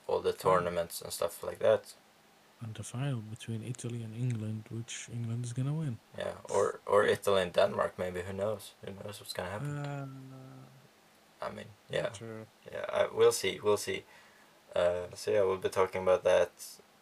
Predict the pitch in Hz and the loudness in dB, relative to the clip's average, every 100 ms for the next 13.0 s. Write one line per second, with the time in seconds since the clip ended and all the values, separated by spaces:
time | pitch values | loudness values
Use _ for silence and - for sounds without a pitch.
0 | - 87 82 82 82 82 82 92 _ _ | -8 -2 -2 0 0 0 -2 -6 _ _
1 | _ - 107 - - _ _ _ _ _ | _ -2 2 2 -2 _ _ _ _ _
2 | _ _ _ _ _ _ _ _ _ - | _ _ _ _ _ _ _ _ _ -10
3 | 135 135 160 170 156 151 - 139 131 110 | -4 -2 0 -2 -2 -6 -6 -8 -6 -8
4 | 113 113 - - _ _ - 87 82 - | -8 -8 -12 -20 _ _ -8 -6 -6 -12
5 | - - 92 - 95 - 92 - 87 87 | -8 -6 -4 2 2 6 6 6 6 8
6 | 85 85 - 85 85 80 - 92 - - | 6 4 2 4 4 2 -4 -4 -2 -4
7 | 85 - 85 - - 87 85 87 82 87 | -2 2 2 2 -4 -4 2 2 4 2
8 | - - - - - - 92 90 87 87 | 0 -10 -20 -20 -20 -4 4 6 6 4
9 | - 104 98 98 98 92 90 90 90 90 | 4 2 6 6 8 8 8 8 6 6
10 | 90 85 87 - 85 85 82 87 82 82 | 2 2 0 2 4 4 0 0 2 2
11 | 80 - 98 87 87 90 - 107 - - | 0 -6 -10 -8 -8 -12 -18 -18 -18 -16
12 | 117 113 107 _ _ _ _ - 120 113 | -14 -12 -14 _ _ _ _ -16 -14 -14